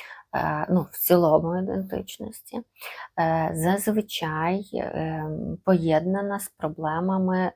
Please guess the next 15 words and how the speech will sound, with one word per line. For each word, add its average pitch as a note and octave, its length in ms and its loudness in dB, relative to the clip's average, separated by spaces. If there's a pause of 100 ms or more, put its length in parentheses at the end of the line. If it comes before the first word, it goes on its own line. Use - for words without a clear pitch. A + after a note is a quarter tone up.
е, D#3 560 -4
статевої E3+ 760 0
ідентичності. - 1000 -6 (1120)
Е, F3+ 300 6 (100)
тобто, F#3+ 560 4 (320)
м, E3+ 520 -2 (200)
коли G3+ 640 6
я F3 220 0
бачу F3+ 500 0
людину E3 720 0 (1000)
з - 100 -2
проблемами E3+ 1040 2 (100)
статевої E3+ 1000 -4
ідентифікації, F3+ 1200 -4 (100)
тобто - 340 -6